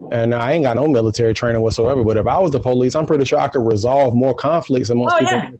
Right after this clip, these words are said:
Speaker 1: community than any outsider could, 'cause I grew up with these individuals. It's like,
Speaker 2: Yeah.
Speaker 1: bro, we went, like, I
Speaker 2: Yeah.
Speaker 1: know y'all, we used to spend the night over your house as kids. Like, bro,
Speaker 2: Yes.
Speaker 1: what's, what's, what's really going on? I, I could be a more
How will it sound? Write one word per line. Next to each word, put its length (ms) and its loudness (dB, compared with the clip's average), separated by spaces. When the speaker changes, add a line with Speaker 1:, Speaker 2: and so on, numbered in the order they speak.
Speaker 1:
community 400 2
than 180 -2
any 240 0
outsider 460 0
could, 260 2
'cause 120 0
I 100 2
grew 260 2
up 100 -6
with 80 0
these 160 0
individuals. 540 -2
It's 80 -6
like, 180 0
Speaker 2:
Yeah. 80 0
Speaker 1:
bro, 100 4
we 60 2
went, 160 0
like, 120 0
I 40 2
Speaker 2:
Yeah. 60 0
Speaker 1:
know 160 4
y'all, 260 2
we 60 2
used 100 -2
to 60 -6
spend 200 0
the 40 2
night 140 2
over 120 2
your 140 4
house 300 -2
as 60 -6
kids. 360 0
Like, 260 0
bro, 160 2
Speaker 2:
Yes. 240 2
Speaker 1:
what's, 580 -2
what's, 220 2
what's 200 2
really 180 4
going 380 2
on? 100 0
I, 260 0
I 60 0
could 120 0
be 120 4
a 40 2
more 300 4